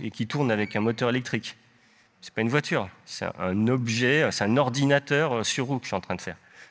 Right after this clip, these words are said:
C'est Tesla. Et, et, et c'est vrai que si vous regardez cette voiture-là, souvent les gens disent, « Une Tesla, c'est une voiture électrique. »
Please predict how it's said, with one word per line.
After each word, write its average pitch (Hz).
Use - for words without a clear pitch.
C'est -
Tesla. 117
Et, 95
et, 95
et 107
c'est 131
vrai 143
que 139
si -
vous 131
regardez 135
cette 120
voiture-là, 135
souvent -
les 117
gens 120
disent, « 139
Une 110
Tesla, 143
c'est -
une 117
voiture 131
électrique. » 113